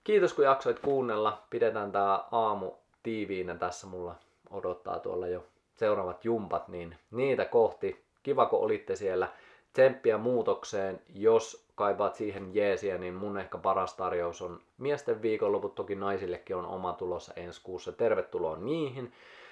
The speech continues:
Mut se tärkeämpi viesti mun mielestä on sanoa se, että, että monesti ne asiat, mitä sä tällä hetkellä kaipaat vaikka siihen muutokseen, niin ne on jo sulla.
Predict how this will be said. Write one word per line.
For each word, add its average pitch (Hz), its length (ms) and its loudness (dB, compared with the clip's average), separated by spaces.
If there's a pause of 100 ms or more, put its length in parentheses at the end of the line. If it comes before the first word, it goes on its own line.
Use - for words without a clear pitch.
(140)
Mut 107 160 -6
se 110 100 2
tärkeämpi 113 640 2
viesti 98 360 2
mun 98 200 -4
mielestä 92 460 -6
on 90 140 -8
sanoa 90 360 -6
se, 90 340 -4
että, - 260 -10 (440)
että 90 220 -8
monesti 120 380 0
ne 110 100 -4
asiat, 110 420 0
mitä 95 240 -6
sä 90 120 -8
tällä 98 280 0
hetkellä 90 360 -8
kaipaat 90 520 -4
vaikka 90 280 -4
siihen 85 200 -10
muutokseen, 85 800 -4
niin 95 120 -10
ne 98 200 -2
on 123 320 0
jo 92 100 -6
sulla. - 480 -12